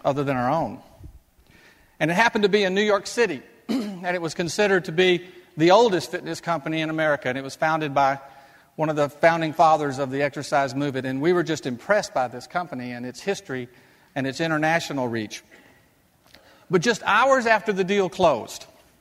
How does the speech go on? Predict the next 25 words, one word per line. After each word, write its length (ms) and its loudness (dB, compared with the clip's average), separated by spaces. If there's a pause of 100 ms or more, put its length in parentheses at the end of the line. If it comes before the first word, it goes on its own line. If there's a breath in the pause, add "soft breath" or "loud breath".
(800 soft breath)
the 100 4
unionized 640 2
factory 340 2
workers 400 0
threatened 300 0
to 60 -6
strike. 420 -2 (1500 soft breath)
And 140 0
we 80 6
learned 300 6
that 360 -4
the 120 0
top 260 4
executive 500 2
had 180 2
a 40 -6
drug 280 -2
addiction. 420 -10 (1700 soft breath)
Disgruntled 500 6
employees 540 4
had 120 -4
sabotaged 720 2
all 140 4
the 100 -2
equipment. 380 -2